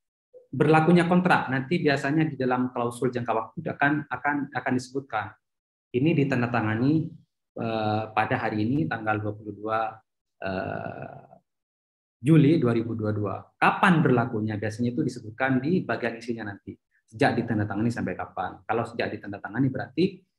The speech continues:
berlaku sejak, eh, apa namanya, eh,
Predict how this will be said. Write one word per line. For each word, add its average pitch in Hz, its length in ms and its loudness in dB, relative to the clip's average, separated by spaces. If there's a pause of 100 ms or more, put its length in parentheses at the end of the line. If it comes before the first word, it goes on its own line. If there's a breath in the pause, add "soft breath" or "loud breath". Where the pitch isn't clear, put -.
(400)
berlaku 113 520 0
sejak, 143 440 0 (560)
eh, 107 840 -2
apa - 200 -10
namanya, 135 440 -2 (760)
eh, 107 800 -4